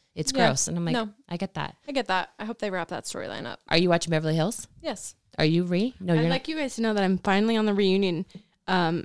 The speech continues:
Speaker 3: episode where Lisa Vanderpump doesn't show up for the reunion.
Speaker 2: She's behind.
Speaker 1: She's so
Speaker 3: I'm
Speaker 1: far
Speaker 3: way
Speaker 1: behind.
Speaker 3: behind. But
Speaker 2: Goodbye, Carl.
Speaker 3: <laughs> Yes.
Speaker 2: Yeah.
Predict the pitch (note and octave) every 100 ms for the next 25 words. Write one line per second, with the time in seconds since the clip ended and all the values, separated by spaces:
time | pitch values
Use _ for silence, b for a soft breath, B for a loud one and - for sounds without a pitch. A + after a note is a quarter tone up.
0 | - F#3+ - F#3+ F#3 F#3 F#3 - E3+ E3+
1 | F#3 F3 F#3+ F3 E3 F#3 - D#3 E3 -
2 | - - _ _ - F3+ F3+ F3+ E3+ A#3
3 | F#3 F3+ D#3+ - - F#3+ E3+ - - G3+
4 | G3+ D3+ F3 D#3 C#3+ C3 C3+ - - F#3+
5 | A#3+ B3+ C4 C4 B3+ A3 A3+ A3 G#3+ G#3
6 | G#3 G#3+ - G3 F3+ E3+ - F3